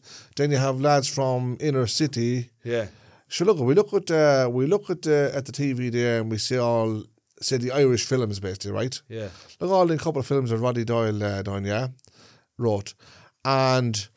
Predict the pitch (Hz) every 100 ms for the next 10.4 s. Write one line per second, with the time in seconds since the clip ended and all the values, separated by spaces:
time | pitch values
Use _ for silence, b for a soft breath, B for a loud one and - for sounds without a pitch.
0 | b b b - 131 117 170 160 143 165
1 | 180 139 143 135 135 175 143 120 156 -
2 | 127 - 139 131 135 113 113 147 110 104
3 | - 107 104 101 - - _ b b b
4 | b _ _ - - 151 143 131 131 123
5 | 139 143 113 151 151 113 98 95 - 123
6 | 117 104 135 139 87 78 - 104 104 104
7 | 104 110 127 139 131 139 147 160 147 B
8 | B B B B B 143 135 147 196 -
9 | 185 165 - 180 120 110 104 131 - -
10 | 180 143 110 98